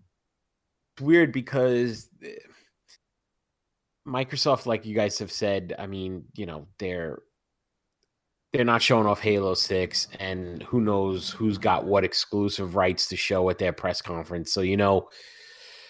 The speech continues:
Sony's gonna show the Call of Duty stuff 'cause they still have that partnership with Activision that they started last year, I think, or the year before.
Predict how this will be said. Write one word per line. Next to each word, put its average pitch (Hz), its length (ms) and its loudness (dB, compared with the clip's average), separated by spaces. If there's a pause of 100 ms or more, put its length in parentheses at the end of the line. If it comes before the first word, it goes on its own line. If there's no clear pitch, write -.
Sony's 131 340 6
gonna 113 100 6
show 117 220 6
the 104 80 4
Call 101 220 2
of 90 60 -2
Duty 98 200 -2
stuff - 360 -2
'cause 98 180 -10
they 95 100 -2
still 98 220 0
have 90 100 0
that 87 160 -2
partnership 87 520 -4
with 90 100 -4
Activision 87 760 -4
that 87 140 -4
they 87 80 -6
started 85 420 0 (300)
last 90 600 0
year, 92 200 4
I 87 60 2
think, 90 320 -2
or 87 60 2
the 82 100 0
year 90 160 2
before. 87 500 2